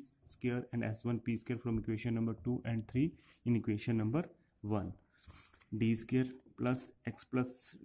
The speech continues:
d by two whole square minus D square plus x minus d by two whole square. When we solve this equation,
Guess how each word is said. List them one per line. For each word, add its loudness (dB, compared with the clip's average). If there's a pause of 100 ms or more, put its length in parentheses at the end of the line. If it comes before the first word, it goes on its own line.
(140)
d 2
by 2
two -2
whole 2
square 0
minus 2
D -2
square -2 (120)
plus 0
x -4
minus 0
d 0
by -2
two 2 (320)
whole 2
square. -6 (2000)
When 4
we 6
solve 2
this 2
equation, -2